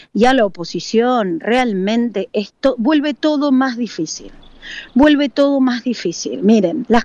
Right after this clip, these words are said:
barbaridades que han hecho esta semana en nombre de la unidad nacional, en nombre del diálogo y la pacificación social,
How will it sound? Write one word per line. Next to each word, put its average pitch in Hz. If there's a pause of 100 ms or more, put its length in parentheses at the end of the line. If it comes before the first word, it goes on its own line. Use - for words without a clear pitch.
barbaridades 247
que 254
han 277
hecho 277
esta 240
semana 175 (480)
en 240
nombre 302
de 208
la 202
unidad 208
nacional, 220
en 247
nombre 294
del 202
diálogo 233
y 202
la 190
pacificación 180
social, 254